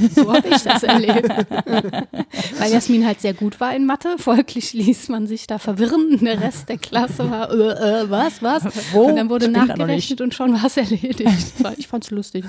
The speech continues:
Speaker 1: <laughs>
Speaker 2: Vielleicht ist es auch eine spezielle Art von Humor, die man
Speaker 1: Nein,
Speaker 2: für Mathe
Speaker 1: nein.
Speaker 2: braucht.
Speaker 1: Ja, das stimmt.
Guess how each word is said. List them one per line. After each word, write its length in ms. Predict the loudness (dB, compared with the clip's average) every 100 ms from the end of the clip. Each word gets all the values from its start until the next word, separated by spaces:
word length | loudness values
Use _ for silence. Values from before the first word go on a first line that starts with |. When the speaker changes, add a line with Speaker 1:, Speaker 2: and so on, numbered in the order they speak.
| -8
Speaker 1:
<laughs> 400 | -6 -6 -6 -2 0 -2 -8 -10 -12 -14 -12 -2 -2 -2 -4
Speaker 2:
Vielleicht 180 | -2 0
ist 80 | 2
es 20 |
auch 60 | 2
eine 100 | 2
spezielle 540 | -2 -8 -4 -4 -2
Art 180 | -4 -4
von 160 | -2 0
Humor, 240 | 0 0
die 80 | 0
man 120 | 0
Speaker 1:
Nein, 80 | 2
Speaker 2:
für 60 |
Mathe 200 | 4 4
Speaker 1:
nein. 80 | 0
Speaker 2:
braucht. 240 | -2 -2 -2
Speaker 1:
Ja, 220 | -2 -4
das 180 | -8 -12
stimmt. 280 | -10 -10